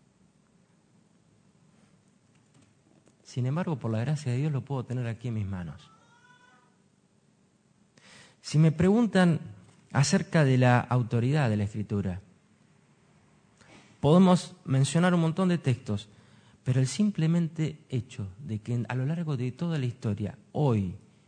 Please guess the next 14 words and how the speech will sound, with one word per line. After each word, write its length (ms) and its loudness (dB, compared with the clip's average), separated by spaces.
lo 160 -6
pueda 300 2
tener 260 -2
aquí 180 -4
en 80 0
mis 100 0
manos, 460 -4
habla 500 2
de 140 -2
que 80 0
es 120 -2
obra 160 4
de 140 4
Dios. 340 -6